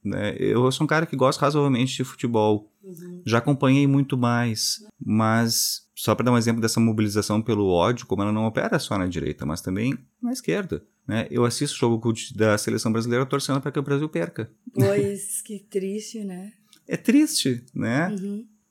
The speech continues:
Speaker 1: Mas é que parece que isso daria uma certa mínima sensação de revanche,
Speaker 2: Uhum.
Speaker 1: né? Então, é, é essa coisa da, da apropriação dos símbolos nacionais como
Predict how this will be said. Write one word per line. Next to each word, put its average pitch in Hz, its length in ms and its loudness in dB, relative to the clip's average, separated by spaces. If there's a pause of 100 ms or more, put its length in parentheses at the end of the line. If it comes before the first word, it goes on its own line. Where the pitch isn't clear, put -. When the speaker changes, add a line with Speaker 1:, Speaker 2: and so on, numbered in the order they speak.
Speaker 1:
Mas 127 280 4
é 135 40 2
que 135 120 -6
parece 135 500 2
que 147 280 0
isso 156 340 2 (120)
daria 135 440 4
uma 143 300 2
certa 143 440 0
mínima 202 500 4
sensação 156 640 -2
de 151 100 0
revanche, 135 760 2 (300)
Speaker 2:
Uhum. 175 520 -8 (240)
Speaker 1:
né? 110 360 -4 (480)
Então, 135 420 2
é, 104 380 2
é 104 60 4
essa - 200 0
coisa 156 240 2
da, 127 180 0
da 110 340 -2
apropriação 127 1000 2
dos 123 400 -2
símbolos 123 500 2
nacionais 104 760 -2 (300)
como 175 640 2